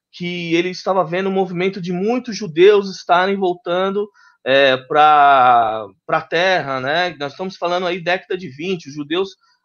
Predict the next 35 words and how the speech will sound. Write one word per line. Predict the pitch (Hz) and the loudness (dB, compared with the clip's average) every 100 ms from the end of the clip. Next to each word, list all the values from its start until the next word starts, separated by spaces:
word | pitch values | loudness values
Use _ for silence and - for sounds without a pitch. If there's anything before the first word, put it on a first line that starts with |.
| - | -4
a | 151 | 0
nação | 160 - 185 | -2 -2 -4
de | 180 | -2
Israel | 165 151 175 | 2 2 2
só | - 180 | 2 -2
viria | 180 170 202 202 165 | 0 -4 2 4 4
a | 135 | 2
ser | - 165 | -2 -6
oficializada | 160 - 160 156 151 175 180 | -4 -4 -4 0 2 4 2
em | 165 | -2
mil | 185 | -2
novecentos | 180 180 180 180 | -2 -4 -8 -6
e | |
quarenta | - 165 170 170 | -4 -4 -4 -4
e | |
oito, | 135 156 175 131 - 113 | -4 -2 -2 -4 -8 -10
né? | 127 165 _ _ _ | -8 -8 _ _ _
Então, | 165 190 226 214 _ _ 170 | -4 2 2 0 _ _ -4
você | 170 214 | 0 2
percebe | 214 214 - 190 220 214 151 139 | 4 2 2 4 4 4 0 -6
que | - 165 170 220 | -8 -6 -4 -6
isso | - 226 185 _ _ 160 | -6 -10 -10 _ _ -10
já | 151 214 233 | 2 2 2
vem | 180 196 240 254 | -2 0 2 0
com, | 254 220 202 - | -2 -6 -6 -12
com, | - 190 190 | -6 -4 -4
com | 185 | -4
o | 202 | -6
missionário, | 208 - 226 190 170 196 175 127 | -8 -2 0 2 2 4 2 0
né? | 139 | -2
Influenciado, | 185 240 - 247 240 - 240 170 160 180 269 - _ - | -4 -6 -6 -4 -4 -4 0 4 4 2 -2 -12 _ -6
né, | 175 196 _ _ 180 | -4 -4 _ _ -2
por | 175 | 2
esses | 190 226 - 247 - - _ 220 | 4 4 0 -14 -16 -20 _ -12
encontros | 247 - 214 247 269 269 311 - | -8 0 4 4 2 -2 -8 -10